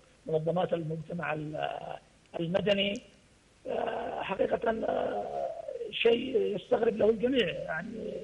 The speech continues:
مدينة من أكبر المدن ب-، بالجمهورية اليمنية، وقرابة سكانها يزيد ربما على ثلاثة مليون نسمة. لا ندري من أين. إحنا ح-،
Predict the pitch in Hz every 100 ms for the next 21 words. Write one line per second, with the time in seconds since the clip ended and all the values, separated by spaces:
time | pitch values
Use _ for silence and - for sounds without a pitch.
0 | - 185 185 247 226 196 220 - 214 190
1 | 175 190 208 214 202 160 170 175 165 170
2 | 165 160 170 160 180 196 202 175 165 156
3 | 202 202 202 202 - - - - - 180
4 | 175 175 175 170 170 180 180 160 160 -
5 | - - - - 190 196 190 - - 165
6 | 185 190 185 190 190 165 - - - 170
7 | 170 240 165 175 180 175 180 170 165 156
8 | 170 185 170 170 160 180 190 180 170 175
9 | 185 202 202 190 - - _ - - 202
10 | 277 320 330 302 285 302 285 226 185 220
11 | 185 214